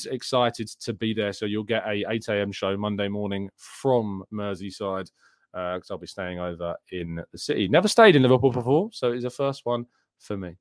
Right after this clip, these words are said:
Uh, Ian says, "The data analysis the team uses for recruitments are more detailed and would have loved to see the research papers and the algorithms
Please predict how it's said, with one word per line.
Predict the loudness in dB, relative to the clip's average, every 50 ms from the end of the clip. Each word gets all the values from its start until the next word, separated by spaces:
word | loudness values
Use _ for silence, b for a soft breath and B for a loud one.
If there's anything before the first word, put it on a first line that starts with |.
| B B B B B B B B B
Uh, | 2 4 6 6 4 4 6
Ian | 6 6 6 6 4
says, | 2 -2 -2 -2
"The | 0
data | 2 2 4 4 4
analysis | 4 2 2 2 0 0 -2 -8 -8
the | -8
team | -2 0 2 2 2
uses | 2 0 0 0 -2 -6
for | -8 -14 -6 0 2 4 4 6 4 4 2 0
recruitments | -2 -4 -4 -4 -8 -12 -4 0 0 0 0 0 -4 -4 -4 -4 -4 -6 -8 -2
are | -2 0 0
more | 0 0 -2 -2
detailed | -2 -2 -4 -4 -2 0 0 2 2 0 -2 -2
and | -4 -4
would | -4 -4
have | -4 -6 -6 -4
loved | -2 0 0 0 -2 -4
to | -16 -14
see | -8 -6 -6 -4
the | -4 -4
research | -4 -4 -4 -4 -4 -6 -6 -6 -8
papers | -6 -6 -6 -6 -10 -10 -8
and | -6 -4
the | -2
algorithms | 0 -2 -2 -2 -4 -6 -6 -6 -8 -10 -10 -10 -14